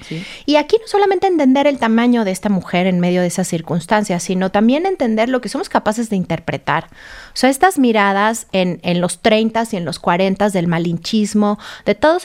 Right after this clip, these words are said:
Speaker 2: de todos aquellos que quieren, es una, es un nacionalismo, la verdad, eh, agresivo,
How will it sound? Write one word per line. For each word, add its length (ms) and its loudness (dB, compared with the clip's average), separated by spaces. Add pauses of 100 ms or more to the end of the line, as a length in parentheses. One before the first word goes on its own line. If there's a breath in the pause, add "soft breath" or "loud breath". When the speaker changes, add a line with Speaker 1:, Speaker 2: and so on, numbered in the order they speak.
(120)
Speaker 2:
de 420 0
todos 280 0
aquellos 400 0
que 100 -6
quieren, 320 0
es 160 -8
una, 260 -2
es 360 -2
un 80 -4
nacionalismo, 720 0
la 160 0
verdad, 480 0 (640 loud breath)
eh, 320 2
agresivo, 760 0